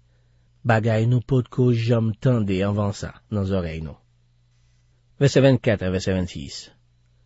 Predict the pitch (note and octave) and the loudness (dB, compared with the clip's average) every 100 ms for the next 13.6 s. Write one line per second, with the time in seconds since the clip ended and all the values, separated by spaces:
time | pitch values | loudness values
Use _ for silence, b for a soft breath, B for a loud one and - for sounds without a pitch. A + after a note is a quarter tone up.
0 | _ _ _ _ _ _ - C3 B2+ C#3 | _ _ _ _ _ _ 2 4 4 0
1 | - C#3 C3 B2+ - A2+ G#2 A2+ G#2 A2+ | 0 2 4 2 0 -2 0 -2 -2 0
2 | G#2+ G#2 F2+ - _ _ _ _ _ _ | 0 -2 -4 -12 _ _ _ _ _ _
3 | _ - C3+ - E3 - - B2+ - A#2+ | _ 0 0 4 2 2 2 2 2 0
4 | G2+ - B2 A2 A2+ A2 A2 G2+ F#2 F#2+ | 0 0 0 2 0 0 -2 -2 -2 -4
5 | - G2 F2 C#2+ - _ _ _ _ _ | -2 -4 -4 -8 -16 _ _ _ _ _
6 | _ _ _ - C3 A2 G#2 G#2 A2+ A#2 | _ _ _ 0 2 2 0 0 -2 0
7 | B2 A#2+ B2+ A#2+ B2+ A2+ D#2+ _ _ _ | 2 4 2 2 2 0 -4 _ _ _
8 | _ _ _ _ C#3 C#3+ C#3 D3 C#3 C#3+ | _ _ _ _ 4 6 6 4 4 0
9 | - C3 A2 G#2+ A#2 G#2+ G#2 G#2 G2 G#2 | 2 2 2 -2 -2 0 0 -2 -2 -2
10 | G2+ G2+ E2 - _ _ _ _ _ _ | -2 -4 -4 -10 _ _ _ _ _ _
11 | - - D3 C3+ F#3 D#3+ D#3 D3 C#3 - | -4 -2 0 2 2 4 4 6 4 2
12 | A#2+ F2 E2+ - F#3+ - C3 G#2 - G#2+ | 0 0 -6 2 2 4 0 -2 -6 -4
13 | G#2+ G2 F#2 G2 G2 F2+ | -2 -2 -2 -2 -2 -4